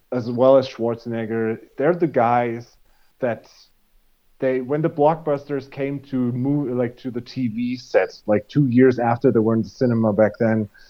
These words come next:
it was an event. Like, as a kid, you waited, like, "Oh, there will be Terminator on T V the first time." So you, like, you, like, waited around on a Saturday with your family and watched these kind of movies.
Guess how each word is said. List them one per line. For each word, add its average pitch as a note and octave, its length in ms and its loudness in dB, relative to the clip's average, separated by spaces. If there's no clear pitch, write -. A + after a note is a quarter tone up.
it C3+ 100 6
was E3+ 220 6
an F3 100 0
event. C#3 800 -4
Like, C3 180 -6
as C#3 180 -2
a A2+ 40 -12
kid, C#3+ 480 -4
you B2+ 120 -6
waited, B2 460 -4
like, B2+ 260 -12
"Oh, C#3 440 2
there C#3 100 -4
will D#3 160 -6
be C#3 120 -14
Terminator C3 680 -6
on D3+ 200 -16
T D#3 180 -12
V C3+ 400 -14
the D#3 80 0
first E3+ 360 2
time." C#3 440 -6
So C3 160 -6
you, B2+ 180 -2
like, A#2+ 320 -4
you, B2+ 160 -6
like, B2 260 -6
waited C#3 400 0
around B2 480 -4
on A2+ 100 -8
a A2+ 60 -8
Saturday A2+ 480 -4
with A2 220 -8
your A#2 80 -4
family A#2 460 0
and G#2 120 -4
watched A2 300 -2
these B2+ 160 -2
kind C3+ 180 -6
of C#3 60 0
movies. C#3+ 500 -4